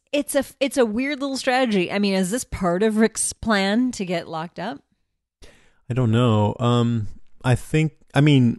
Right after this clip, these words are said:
Speaker 2: what I was wondering is why does he think he needs them? And,
Speaker 1: Yes,
Speaker 2: uh,
Speaker 1: A,
Speaker 2: I thought
Speaker 1: B.
Speaker 2: that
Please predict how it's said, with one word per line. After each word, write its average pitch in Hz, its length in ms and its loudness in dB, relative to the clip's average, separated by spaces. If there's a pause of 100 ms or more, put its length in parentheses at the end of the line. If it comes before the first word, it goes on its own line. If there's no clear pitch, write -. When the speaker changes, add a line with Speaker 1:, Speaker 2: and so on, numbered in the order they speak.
Speaker 2:
what 135 140 4
I 156 80 6
was 160 320 2
wondering 107 540 2
is 98 400 -4
why 110 260 2
does 110 200 0
he 113 100 0
think 104 280 -4
he 104 180 -6
needs 101 560 -4
them? 120 380 -2 (480)
And, 104 120 0 (260)
Speaker 1:
Yes, 98 240 -2
Speaker 2:
uh, 98 340 2
Speaker 1:
A, 151 320 -6
Speaker 2:
I 117 160 2
thought 117 400 2
Speaker 1:
B. 240 140 -6 (720)
Speaker 2:
that 110 500 0